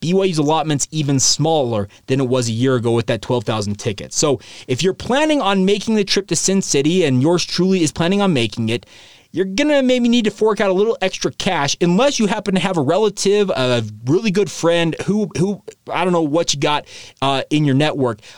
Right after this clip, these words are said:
of people who are high up in the Cougar Club, because the priority is going in terms of overall, uh, level of the Cougar Club you happen to be in. If you're in the President's Circle, guess what? You get first crack at the tickets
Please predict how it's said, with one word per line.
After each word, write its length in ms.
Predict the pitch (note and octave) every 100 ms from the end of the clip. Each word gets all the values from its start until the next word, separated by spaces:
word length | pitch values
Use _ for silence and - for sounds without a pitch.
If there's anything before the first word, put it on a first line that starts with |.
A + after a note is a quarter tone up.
| -
of 240 | D3+ D#3+ -
people 400 | G3+ G3+ F3 C3+
who 160 | E3+
are 80 | D3+
high 340 | - F3 G3+ -
up 180 | E3+ -
in 80 | C#3+
the 60 | B2+
Cougar 380 | - D#3 B2+
Club, 300 | G2 - E2
because 360 | F#2+ G#2 F3+ F3
the 60 | D#3+
priority 600 | - D3 E3 G3 G3 G3
is 120 | D#3
going 320 | C#3 E3+ F3
in 80 | C#3+
terms 280 | - E3 D3
of 100 | B2
overall, 760 | C#3+ E3+ F3+ F#3 F3 D#3+ D3+ C3+
uh, 260 | B2+ B2 A2+
level 500 | B2 D3 E3+ C3+ G#2+ - - -
of 140 | D3+
the 60 | D3
Cougar 340 | - F#3+ E3+
Club 220 | - D#3
you 60 | D3
happen 280 | D3 D3 C3+
to 60 |
be 220 | A#2 C3+ G#2
in. 140 | E2+ - -
If 140 | B2+
you're 80 | D#3+
in 80 | F#3
the 60 | E3+
President's 500 | F#3 G3 G#3 G#3 -
Circle, 400 | G3+ G3+ G#3 G3+
guess 260 | E3 D#3+
what? 200 | F#3 A2+
You 80 | A2+
get 120 | C3
first 240 | - E3 -
crack 280 | D#3+ D#3
at 80 | B2
the 40 | A#2
tickets 480 | - D#3+ E3 -